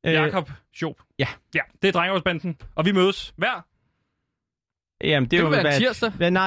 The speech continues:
Speaker 1: ja,
Speaker 2: Nej.
Speaker 1: hver tiende tirsdag.
Speaker 2: Hver tiende tirsdag for
Speaker 1: Ja.
Speaker 2: dig. Og så
Speaker 1: Fjerde for os.
Speaker 2: Fjerde for os. Og spiller vi poker. Ikke?
Speaker 1: Strippoker.
Speaker 2: Strippoker. Ja.
Speaker 3: Sammen med kvinder, eller hvad?
Speaker 2: Hvad siger du?
Speaker 3: Sammen med kvinder?
Speaker 2: Nej, du har jo været der
Speaker 3: Nå.
Speaker 2: hver tiende, det er fint.
Speaker 3: Hmm.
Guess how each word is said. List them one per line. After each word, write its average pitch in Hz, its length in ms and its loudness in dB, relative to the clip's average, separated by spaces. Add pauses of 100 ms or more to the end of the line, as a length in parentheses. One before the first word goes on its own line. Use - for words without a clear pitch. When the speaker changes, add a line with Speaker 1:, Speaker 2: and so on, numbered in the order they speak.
(140)
Speaker 1:
ja, 156 60 2
Speaker 2:
Nej. 151 80 2
Speaker 1:
hver 127 100 2
tiende 226 280 0
tirsdag. 139 320 -4
Speaker 2:
Hver 156 80 0
tiende 254 260 0
tirsdag 175 340 0
for 151 120 -2
Speaker 1:
Ja. 135 140 0
Speaker 2:
dig. 156 100 -2 (920)
Og 131 100 -2
så 151 100 2
Speaker 1:
Fjerde 139 200 2
for 123 100 -2
os. 92 240 -6
Speaker 2:
Fjerde 139 260 -2
for 120 100 -6
os. - 300 -12
Og - 140 -8
spiller 135 180 -2
vi 123 60 -4
poker. 143 280 -4 (1600)
Ikke? 247 100 -2
Speaker 1:
Strippoker. - 460 -2
Speaker 2:
Strippoker. - 440 -4 (100)
Ja. - 40 -12 (840)
Speaker 3:
Sammen 147 220 0
med 131 140 2
kvinder, 202 300 0
eller 156 140 0
hvad? 147 120 2 (800)
Speaker 2:
Hvad 151 100 0
siger 214 120 2
du? 240 80 -2 (240)
Speaker 3:
Sammen 185 200 2
med 180 80 2
kvinder? 220 360 2
Speaker 2:
Nej, 160 240 0
du 165 80 2
har 165 100 4
jo 160 60 0
været 160 160 4
der 202 40 2
Speaker 3:
Nå. - 0 -
Speaker 2:
hver 175 100 2
tiende, 170 260 -2
det 165 60 0
er 165 40 2
fint. 175 340 -6 (180)
Speaker 3:
Hmm. 135 140 -4